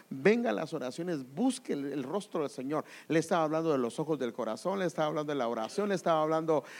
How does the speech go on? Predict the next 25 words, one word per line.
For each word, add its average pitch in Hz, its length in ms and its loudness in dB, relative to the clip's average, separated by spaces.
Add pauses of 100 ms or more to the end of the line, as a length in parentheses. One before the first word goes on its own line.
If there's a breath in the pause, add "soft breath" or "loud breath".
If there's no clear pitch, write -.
(140 loud breath)
del 127 400 4
servicio, 135 600 2
le 160 80 4
estaba 185 260 2
hablando 196 320 6
de 175 100 4
varias 277 480 6
cosas. - 500 -6 (1000)
Y 139 60 0
la 139 140 6
única 226 340 6
finalidad 139 580 -2 (600 soft breath)
es 147 140 2
porque 156 260 -2
nosotros 135 380 0
nos, 147 180 -4
el 139 140 -8
Señor 135 220 -2
nos 160 120 0
puso 170 300 -4
para 117 240 -2
preparar 110 420 -4
a 127 100 -2
la 117 60 -6
novia. 113 340 -8